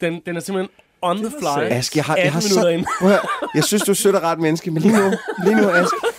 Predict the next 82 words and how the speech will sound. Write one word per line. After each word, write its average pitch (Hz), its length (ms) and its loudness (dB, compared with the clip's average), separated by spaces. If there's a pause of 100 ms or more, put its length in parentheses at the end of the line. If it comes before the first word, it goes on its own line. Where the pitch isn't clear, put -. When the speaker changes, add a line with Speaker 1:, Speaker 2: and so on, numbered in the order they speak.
(520)
Speaker 2:
Du 208 80 -4
Speaker 3:
har - 0 -
Speaker 2:
giver 165 120 4
Speaker 3:
jeg 170 80 2
Speaker 2:
den 185 100 0
enormt 208 180 4
meget 180 160 2
Speaker 3:
virkelig, 165 200 -2
Speaker 2:
credit. 180 140 -4 (100)
Speaker 3:
jeg 180 120 2
har 170 80 -4
virkelig 190 280 2
svært 135 240 -2
ved 127 80 -6
dig. 135 100 -4 (160)
Speaker 1:
Nå, 202 120 2 (300)
<laughs> - 280 -8
nå, 233 60 0
men 214 100 -2
det 214 120 -6
slog 262 140 0
mig 262 100 0
bare, 208 120 0
det 202 80 -8
var 202 60 -2
sådan, 196 140 -2
at, 185 80 -2 (120)
"Gud, 151 140 0 (260)
det 170 100 0
er 180 60 -2
faktisk 160 260 -6
lidt 170 320 -8
for 233 140 -10
præcist - 840 -10 (440)
til - 140 -10
Speaker 3:
Ja, 156 60 4
Speaker 1:
den 170 80 2
Speaker 3:
det, 170 80 2
Speaker 1:
her 147 60 2
Speaker 3:
det - 60 -4
er 160 40 4
Speaker 1:
film." 156 80 2
Speaker 3:
virkelig, 165 240 2
de 160 60 0
har 156 60 4
siddet 185 200 2
ved 190 60 -2
sådan 175 160 0
en - 80 -8
Speaker 1:
<laughs> - 40 0
Speaker 3:
checkliste. 185 480 0
Atten 208 200 2
minutter. 220 340 2 (640)
Sådan. 143 540 2
Speaker 2:
Men, 151 80 -2
men, 156 80 -12
jamen, 143 160 -8
det 151 100 -4
lyder 180 240 -2
lidt 185 260 -2
mere 175 180 0
som 170 140 -4
nogen, 156 240 -2
der, 156 100 2
der 139 140 -6
kigger 165 260 -4
på 151 80 -8
hele 151 140 -4
nine 147 280 0
eleven 139 360 0
og, 127 240 0
og 120 120 -6
måler 139 400 -2
sådan, 127 280 -6
øh, 120 180 -6
"Der 135 60 0
er 135 60 0
Speaker 1:
Ja, 139 60 0
Speaker 2:
tre 139 140 2
Speaker 1:
ja. - 100 -2
Speaker 2:
meter 156 200 -4
herover 143 360 0